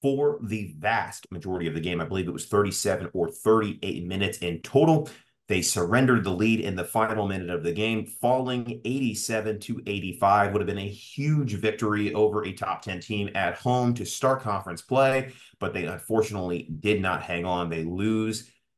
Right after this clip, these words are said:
And the, the woes continued from there, getting blown out up in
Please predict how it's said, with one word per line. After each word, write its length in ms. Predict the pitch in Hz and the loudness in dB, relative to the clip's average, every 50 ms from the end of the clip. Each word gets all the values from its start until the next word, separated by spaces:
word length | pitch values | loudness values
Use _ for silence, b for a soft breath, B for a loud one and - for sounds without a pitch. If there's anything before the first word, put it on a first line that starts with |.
| _ _ _ _ - | _ _ _ _ -2
And 480 | 107 107 110 110 107 104 107 104 - - | 0 2 2 2 2 0 -2 -6 -8 -12
the, 340 | 101 92 110 107 104 104 107 110 | -6 0 2 2 2 2 0 -2
the 80 | 107 | -2
woes 300 | 101 104 113 123 123 123 | -2 0 0 0 0 -2
continued 400 | - 117 - 120 110 110 107 104 | -4 -6 -6 -2 -2 -2 -2 -2
from 140 | 101 98 95 | -6 -8 -8
there, 260 | 95 92 90 87 82 | -6 -4 -4 -4 -4
getting 320 | 80 104 101 107 104 92 82 | -4 -4 -2 -2 -2 -2 -2
blown 260 | 98 101 98 90 90 | -2 -2 -2 -2 -2
out 300 | 92 92 92 92 - - - | -4 -4 -4 -4 -6 -2 0
up 240 | 104 107 104 - - | 0 0 0 0 -2
in 180 | - - - | -2 -2 -4